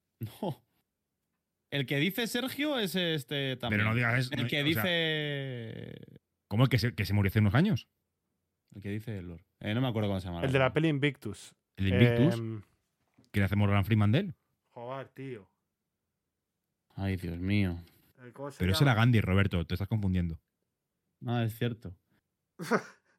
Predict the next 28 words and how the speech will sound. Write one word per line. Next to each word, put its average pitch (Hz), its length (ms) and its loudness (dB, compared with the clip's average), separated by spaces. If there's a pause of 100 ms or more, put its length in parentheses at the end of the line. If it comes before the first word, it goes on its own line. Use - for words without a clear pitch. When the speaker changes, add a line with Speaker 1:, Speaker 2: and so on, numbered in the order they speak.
(160)
Speaker 2:
Ese 104 160 0
era 117 80 6
Mahatma 123 360 6
Gandhi. 117 400 4 (240)
Speaker 1:
Uf. 127 220 -2
Speaker 2:
¿Te 120 60 2
has 117 80 2
confundido 143 420 6
de 131 80 4
continente? 139 480 6
Speaker 1:
Mandela, 117 440 0
Speaker 3:
Ma-, 123 180 0
Speaker 2:
¿De 127 80 6
Speaker 1:
Mandela. 127 320 4
Speaker 2:
país? - 80 -2
Speaker 3:
Nelson 185 260 0
Speaker 2:
Nelson 131 240 6
Speaker 3:
Mandela, 117 280 8
Speaker 2:
Mandela. 123 80 6
Speaker 3:
copón. 127 200 2
Speaker 2:
El 98 140 -4
Nelson, 127 320 2
Speaker 1:
Uf. 107 80 -4
Speaker 2:
Nelson, 120 460 2
Nelson, 98 320 -2
de 92 60 0
los 90 120 -2
Simpson. 82 340 -4